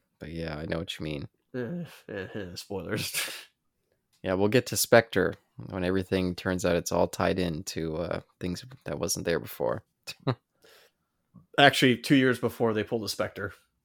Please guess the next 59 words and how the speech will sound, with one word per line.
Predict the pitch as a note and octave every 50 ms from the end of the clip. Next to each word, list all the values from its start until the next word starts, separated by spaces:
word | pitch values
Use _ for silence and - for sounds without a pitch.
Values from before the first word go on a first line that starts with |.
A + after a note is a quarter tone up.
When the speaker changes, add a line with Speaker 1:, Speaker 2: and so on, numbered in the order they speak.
| _ - - _ _ _ _ -
Speaker 1:
Yeah, | - G2+ G2 F#2+ F#2 F2+ - - G#2 -
Spectre | - - - A2+ A#2 - - A#2
was | G#2+ G2+ -
stealing | - - A2 G#2 G#2 G2
from | - - F#2
this. | G2 A2+ B2 G2+ - - - - - - - _ -
Speaker 2:
Oh, | D#3 D#3+ D#3 C3+ A#2
totally. | - - C3 C3 C3 B2+ A#2 A2+ G#2+ A2+
You | B2
know, | B2 A#2 A2+
the, | F#3 G#3 G3 -
the | - B2+ A#2
hacks | A2+ A#2 A#2 A2+ A2 - - -
at, | A2 G#2 - _ -
uh, | C#3+ E3+ F3 G#2+ G#2 G#2 A2+ - _ _ - - - - - _ -
whatever | - A#2 A2+ G#2+ G#2+ G#2+ G#2 G#2 G2+
the | G#2 G#2+ G2+ F#2+ F#2+ F2+ -
studio | - - - C3+ A2 A2+ G#2 G#2 G2+
is. | G2+ G2 G2+ G#2 A2+
I | G#2+
know | A#2+ A#2
it's | G2+ F#2 - - - -
M | A2+ A2
G | G#2+ G#2+ A2 G2
M, | G2+ G2 F#2+
but, | F#2+ -
like, | - F#2+ G2 F#2+ -
whatever | - A2+ G#2 G2 G#2 G2+ G2 G2 - -
studio | - - C3 A#2+ A2 A2 G#2+ G#2+
is | G2 - - - - - _ _ - - - _ _ _
doing | - B2+ G#2+ G2+
Bond | F#2+ F#2+ G2+ G2 F#2+ F#2+
by | F#2+ F#2
this | F#2 F#2 -
point, | - - G2 F2+ F2+
it's | F#2 -
like, | G2+ F2+ F#2 G2
yeah, | G#2 F2+ F#2 F#2 G2+ - -
hacks. | G#2 G2 G#2 - - - - - - - _ _ _ _ _ _ _ _ -
Speaker 1:
Yeah, | D2+ F2+
Daniel | F#2 G2+ G2+ G2+ G#2 G2
Craig | - - G#2+ G#2 G#2
showed | - - - F#2+ F2+
up. | E2 F2 -
He's | - - - - -
like, | F2+ - -
"You | G#2 G#2+ A2+
never | C3+ D3+ D3 C#3+
guessed | C3 C#3 C#3 -
the | - A2+
movie | A#2+ B2+ A#2 A2
I | G2+
just | F#2+ F#2 F2 - - -
watched. | D#2+ E2+ E2 - -
They | - G2
had | G#2
this | G#2 G2 -
great | - - G2+ G#2+ A#2+ A2+
idea." | G#2+ G#2+ G#2 G2+ A2 G#2 G2 F2+ F2 F#2